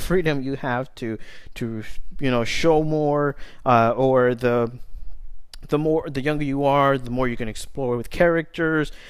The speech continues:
and so on and so forth. There's really no line of limitation of what you can be or pretend to be on Halloween.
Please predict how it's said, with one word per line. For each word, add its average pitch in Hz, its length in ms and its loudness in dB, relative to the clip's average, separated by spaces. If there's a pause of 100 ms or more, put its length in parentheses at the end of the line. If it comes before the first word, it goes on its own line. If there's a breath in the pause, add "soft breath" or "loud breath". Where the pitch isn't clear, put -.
(160 loud breath)
and 185 140 4
so 254 180 4
on 247 80 4
and 220 80 0
so 208 160 2
forth. 170 380 4
There's 151 260 0
really 190 260 4
no 165 380 4
line 139 680 2
of 120 180 -2
limitation 131 800 -2
of 110 160 -4
what 143 280 -4
you 131 120 -8
can 113 260 -6
be 135 460 -2 (560 soft breath)
or 131 120 2
pretend 233 520 -2
to 143 160 -2
be 110 400 -2 (1300 soft breath)
on 151 140 -2
Halloween. 107 480 -6